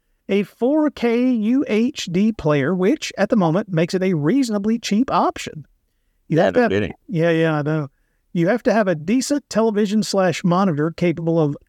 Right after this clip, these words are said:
Speaker 1: compatible output, but I think most people have that nowadays. Now, I'll stop right there
Speaker 2: Uh-huh.
Speaker 1: before we go on and just point out that, uh, I have not priced four K players because I am not in the market for one, even though I do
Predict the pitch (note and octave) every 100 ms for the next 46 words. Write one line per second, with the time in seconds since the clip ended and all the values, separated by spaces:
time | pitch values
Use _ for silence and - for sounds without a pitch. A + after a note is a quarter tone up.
0 | - C#3 - F#3 F3+ E3+ F#3 A3 - F#3
1 | C#4+ G#3 F#3 F3+ C4+ - A3+ C#4+ - -
2 | A3 B3+ A#3 D3+ A#3 F#3 C#3 B2+ C#3+ C3+
3 | B2+ - - _ - - _ _ _ _
4 | _ _ _ F3+ D#3 C#3+ G#3+ F#3+ F3 C#3
5 | F3 C3+ - _ _ _ _ _ A3+ F#3+
6 | F3+ F#3+ - F#3 E3 D#3+ E3+ D3+ - D#3
7 | F3 - - F#3+ F3 F3+ F3 C#3+ - -
8 | C#3+ C3+ - _ _ G3 C#4 C4 A#3 A3+
9 | - - F3+ G3 - - - - _ _
10 | _ - E3 D3 D#3+ C#3 D3+ D3+ F3 D#3
11 | F3+ D#3+ F3 D3+ F3 F#3 D#3 C#3+ C#3 F#3
12 | - - - D3 B2 B2 C#3+ E3+ C#3 C#3
13 | D3 D3+ C#3+ C3+ D3 C#3